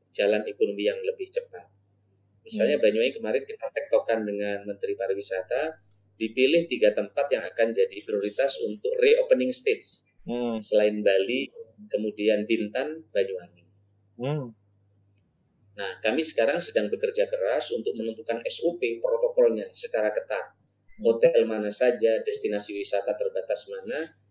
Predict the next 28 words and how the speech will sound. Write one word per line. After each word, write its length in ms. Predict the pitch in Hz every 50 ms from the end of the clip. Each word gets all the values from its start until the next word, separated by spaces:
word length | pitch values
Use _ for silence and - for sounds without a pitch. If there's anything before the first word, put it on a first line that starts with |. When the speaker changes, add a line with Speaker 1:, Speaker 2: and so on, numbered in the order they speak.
| _ -
Speaker 1:
yang 160 | 107 110 110
akan 240 | - 107 - 113 107
siap. 400 | 107 - - 107 104 92 - - _ -
Karena 240 | 110 123 143 143
Bali 240 | - - 107 104 113
sendiri 400 | 117 - 113 107 113 127 156 -
kan 160 | 147 131 113
baru 160 | 104 113 123 123
B 160 | 107 104 107
T 160 | 123 113 117
D 80 | 107 104
C 240 | - - 117 107
rencananya. 480 | 101 92 90 - 95 - - _ _ _ _ _ _ _ _
Tidak 220 | _ 113 104 113 -
semua 400 | - - 113 107 110 110 107 104
Bali. 340 | 101 98 95 95 95 90 - _ _ _ _ _ _ _ _ _
Karena 240 | 101 104 131 127
di 80 | 110 107
B 160 | - 107 101
T 80 | 120 110
D 100 | - 104 101
C 160 | - 151 147
bisa 160 | 113 104 104
dikontrol. 640 | 95 - - - 90 90 - - 95 90 85 85 - _ _ _ _ _ _ -
Maka 240 | 98 - 120 117 -
kami 160 | 175 196 175
harus 140 | 131 - -
kontrol 540 | - 151 165 170 170 139 135 135 135 135 135